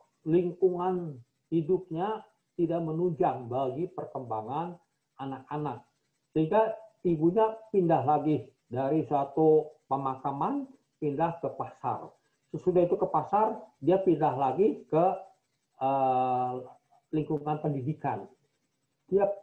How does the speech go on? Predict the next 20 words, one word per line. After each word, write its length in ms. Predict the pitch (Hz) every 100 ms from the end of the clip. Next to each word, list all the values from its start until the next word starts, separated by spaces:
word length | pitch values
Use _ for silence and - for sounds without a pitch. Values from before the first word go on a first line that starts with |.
| _ -
lakukan 640 | 170 - 170 202 196 202
itu 400 | 196 185 202 - - _ _
dengan 480 | 135 160 156 165 151 -
susah 560 | 185 170 - 170 139 -
payah, 640 | - 156 147 147 185 254 - _ _ _ _ -
dengan 480 | 151 151 160 156
banyak 400 | 131 143 147 156 - - _ _ _ _ 147
membuang 480 | 147 131 151 147 143
waktu, 480 | 147 - - 233 240 -
biaya, 320 | 135 131 160 -
tenaga 560 | 170 143 113 170 196 - _ -
demi 400 | 151 147 185 208 - _
pendidikan 720 | - 135 120 120 127 139 147 165 - _ _ - -
anaknya. 560 | 120 117 120 - 113 92 _ - - _ _ _
Nah, 160 | 127 127
ibu 400 | 175 185 180 196
yang 240 | 185 175
ketiga 720 | 185 - 208 147 113 110 151 - - _ - - - 185
itu 320 | 370 294 214
juga 160 | 202